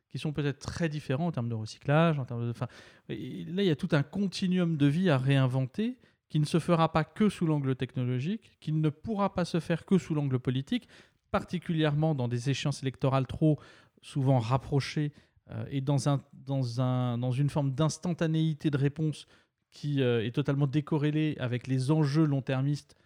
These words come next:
euh, de cette, euh, finalement, euh, greenification du monde, euh, et particulièrement de la France. Donc, euh, ouais, je crois qu'il y a, euh, il y a quand même pas mal de, de, de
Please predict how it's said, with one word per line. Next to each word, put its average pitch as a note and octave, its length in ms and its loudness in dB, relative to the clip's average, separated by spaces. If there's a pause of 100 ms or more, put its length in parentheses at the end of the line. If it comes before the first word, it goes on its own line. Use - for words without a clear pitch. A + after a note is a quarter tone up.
(300)
euh, B2 80 -10
de C3 220 0
cette, - 380 -6
euh, A2 540 -4
finalement, A#2+ 580 -4
euh, G#2+ 40 -6 (320)
greenification C#3+ 800 -2
du B2 120 -4
monde, D#3 380 -2 (420)
euh, B2 80 -8
et A2 100 -6
particulièrement B2 640 -4
de A#2 80 -6
la A2+ 100 -2
France. G3 300 -6
Donc, C#3 260 -4
euh, C3 80 -2 (360)
ouais, A#2 80 -6
je - 80 -10
crois E3+ 120 0
qu'il - 180 -4
y D3+ 40 4
a, D3 100 4
euh, A#2+ 340 2
il A2+ 60 -6
y A#2+ 60 -2
a A#2+ 40 -4
quand C#3+ 160 -4
même D3 160 -2
pas D3+ 160 -2
mal D#3+ 260 -2
de, B2+ 120 -2
de, A#2 640 -4 (220)
de B2 140 -14